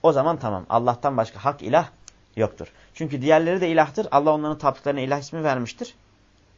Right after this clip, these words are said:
Tamam? Ama yine Allah onların taptıklarına batıldır demiştir. O zaman batılın zıttı hak. O zaman Allah'tan başka hak ilah yok. Allah'tan başka hak ilah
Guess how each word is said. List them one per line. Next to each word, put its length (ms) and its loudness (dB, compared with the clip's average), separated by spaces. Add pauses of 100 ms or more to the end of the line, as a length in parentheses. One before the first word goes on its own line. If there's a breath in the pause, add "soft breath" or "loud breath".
Tamam? 240 -4 (300 loud breath)
Ama 260 4
yine 220 2
Allah 220 6
onların 320 0
taptıklarına 760 -2 (400)
batıldır 540 0
demiştir. 420 -14 (140)
O 100 -2
zaman 300 -2 (180 soft breath)
batılın 360 0
zıttı 420 -6 (320)
hak. 260 -4 (400 soft breath)
O 80 2
zaman 200 0
Allah'tan 520 2
başka 280 -4
hak 160 -2
ilah 260 0 (680)
yok. 280 0 (960)
Allah'tan 420 2
başka 220 0
hak 240 -6
ilah 220 -2